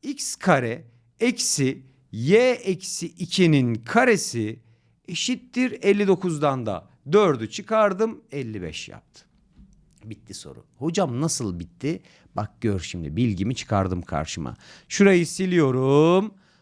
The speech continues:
Bakın bunlar birbirlerinin eşleniğidir. Yani şuraya iki kare farkı uygularsam bak, x eksi y eksi iki çarpı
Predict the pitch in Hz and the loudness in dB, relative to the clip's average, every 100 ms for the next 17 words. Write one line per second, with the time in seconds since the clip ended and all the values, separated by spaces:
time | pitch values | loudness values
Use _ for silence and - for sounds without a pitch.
0 | _ 226 220 196 196 - _ _ _ 175 | _ 0 2 0 -2 -8 _ _ _ 0
1 | 233 208 180 156 143 170 226 190 170 180 | 2 6 6 6 2 -2 -2 -2 -2 -2
2 | 233 185 156 - 156 135 120 - - - | -4 -4 -4 0 0 0 -2 -6 -18 -20
3 | _ - 131 170 175 165 175 185 185 190 | _ -4 2 4 2 -4 -4 -4 -4 -6
4 | 180 175 175 165 160 175 165 190 180 - | -6 -4 0 0 0 -2 0 2 0 -2
5 | 123 107 - - 240 - - 180 147 - | -4 -4 -8 -6 -4 -4 -4 0 0 -2
6 | - 123 135 175 - _ _ - 123 185 | -4 -2 -2 -4 -14 _ _ -4 4 6
7 | 214 196 139 - 131 123 107 - 127 170 | 6 4 2 -4 -2 -2 -4 -2 2 4
8 | 233 - _ _ - - 120 110 104 - | 2 -8 _ _ -8 0 2 2 0 0
9 | 120 127 139 175 214 | 0 2 4 4 2